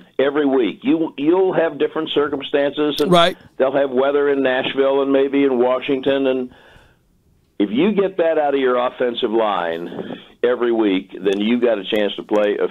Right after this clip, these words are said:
Speaker 1: few extra games this year. And I, I think that Tyler Smith moving into guard is just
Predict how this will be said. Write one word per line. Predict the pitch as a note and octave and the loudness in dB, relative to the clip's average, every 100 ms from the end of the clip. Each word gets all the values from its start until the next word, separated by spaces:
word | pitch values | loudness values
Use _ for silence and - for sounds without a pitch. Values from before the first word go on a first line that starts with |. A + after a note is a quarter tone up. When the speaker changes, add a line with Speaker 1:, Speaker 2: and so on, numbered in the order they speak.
| - | -2
Speaker 1:
few | G#2+ A2 | 0 0
extra | - F#2+ - F2+ | 0 -2 -4 -8
games | F2 F#2 E2 D#2 C2+ - _ _ _ _ | -2 -2 -2 -6 -10 -14 _ _ _ _
this | - F#2 E2+ | -2 -2 -2
year. | E2+ D#2 B1 | -2 0 0
And | F2+ F#2 F2 F2 | -2 -2 -4 -6
I, | F2 E2 - E2+ | -2 -2 -2 -2
I | |
think | - G2+ - | -2 -4 -4
that | - | -6
Tyler | - G#2+ C3 A#2+ - | -2 -2 0 -2 -2
Smith | A#2 B2+ C#3 | 0 -2 -2
moving | G2+ A2+ B2+ A#2+ | -2 -2 0 0
into | A#2 G#2+ | 0 -2
guard | F#2+ F#2+ G2 A2 B2 D3 D3+ _ _ _ _ _ | -2 -2 0 0 -2 -4 -10 _ _ _ _ _
is | G2+ G2+ F2 - F#2 | -2 0 0 -6 -10
just | F#2 A#2 A#2 - | -2 -2 0 -4